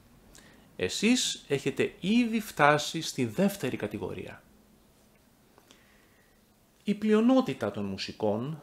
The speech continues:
σε κάθε όργανο φτάνουν μόνο μέχρι τη δεύτερη κατηγορία. Αυτό είναι ήδη αρκετά κακό από μόνο του, αλλά το χειρότερο είναι ότι οι περισσότεροι από αυτούς είναι πρόθυμοι να μείνουν εκεί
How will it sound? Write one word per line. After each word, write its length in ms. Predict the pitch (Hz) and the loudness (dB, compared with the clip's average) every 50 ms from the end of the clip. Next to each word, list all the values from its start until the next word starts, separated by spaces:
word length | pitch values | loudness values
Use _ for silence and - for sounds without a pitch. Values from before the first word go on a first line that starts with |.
| - - - | -16 -20 -14
σε 160 | - - 123 | -12 -10 -6
κάθε 280 | - 135 131 123 - 104 | -2 -2 -2 -2 -2 -4
όργανο 540 | 80 85 90 104 127 147 170 185 190 - - _ _ _ _ _ _ _ _ _ | -4 -2 -2 -2 -2 -4 -4 -4 -6 -6 -10 _ _ _ _ _ _ _ _ _
φτάνουν 400 | - - - - 262 262 262 240 | -20 -10 -2 2 2 4 4 4
μόνο 300 | 202 175 185 208 214 208 | 4 4 4 4 4 4
μέχρι 240 | 190 196 185 - 208 | 4 2 0 -2 -4
τη 100 | 196 147 | -6 -6
δεύτερη 360 | 123 143 139 - - 98 - | -6 -6 -6 -6 -8 -10 -10
κατηγορία. 580 | - - - - - 80 82 82 - - - - _ _ _ _ _ _ _ _ _ _ - - - - - - | -10 -10 -12 -10 -10 -12 -10 -10 -12 -14 -16 -20 _ _ _ _ _ _ _ _ _ _ -20 -20 -20 -20 -16 -8
Αυτό 320 | - 110 110 - - 151 147 | -8 -8 -4 0 4 6 6
είναι 280 | 156 151 147 139 143 | 6 6 4 4 4
ήδη 240 | 151 156 - 143 135 | 4 2 2 2 2
αρκετά 400 | 127 120 - 123 120 - 156 151 | 2 2 0 -4 -2 2 2 2
κακό 300 | 147 - 123 117 - 147 | 2 0 -2 -2 0 -2
από 160 | 147 147 - | -2 -2 -2
μόνο 320 | 127 156 190 175 135 104 - | -2 0 2 2 2 0 -2
του, 140 | 117 110 - | -2 -4 -2
αλλά 340 | - 123 120 123 120 - - | 0 0 0 0 0 -2 -4
το 100 | - 113 | -8 -8
χειρότερο 680 | 101 - - 127 - 208 214 214 127 110 104 123 170 - - - - - - - - - _ - | -6 -4 -2 2 4 4 4 4 2 0 2 0 0 -2 -6 -16 -20 -20 -20 -20 -20 -18 _ -2
είναι 200 | 202 208 220 226 | 2 2 2 2
ότι 180 | 220 214 202 | 2 0 0
οι 80 | 190 180 | -2 0
περισσότεροι 560 | - 170 156 151 147 - 240 240 226 214 170 | 2 2 2 2 2 2 4 4 4 4 2
από 100 | 143 120 | 2 2
αυτούς 600 | 117 - - - 135 165 - - - - - - | 0 -2 0 -2 0 0 0 -2 -6 -8 -10 -6
είναι 260 | - 196 196 202 202 196 | -2 0 2 2 2 2
πρόθυμοι 640 | 202 - - 170 196 214 208 208 - 208 190 190 | 0 -2 0 2 2 2 2 0 0 0 0 0
να 120 | 170 160 | -2 -2
μείνουν 280 | 160 185 196 185 165 147 | -2 -2 0 0 0 0
εκεί 480 | 139 131 - - 165 156 180 208 - | -2 -4 -2 -2 -2 0 -2 -2 -6